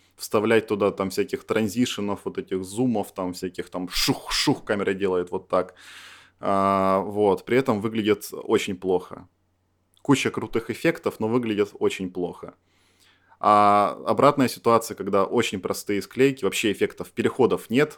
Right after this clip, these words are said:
прямая склейка, но видео очень классное. И ты начинаешь задумываться в такие моменты, а почему? Почему-то вот,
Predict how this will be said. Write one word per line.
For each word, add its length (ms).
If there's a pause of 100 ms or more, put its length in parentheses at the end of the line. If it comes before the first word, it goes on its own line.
прямая 320
склейка, 500
но 80
видео 340
очень 320
классное. 480 (640)
И 220
ты 160
начинаешь 360
задумываться 460
в 40
такие 220
моменты, 300
а 220
почему? 800 (160)
Почему-то 640
вот, 220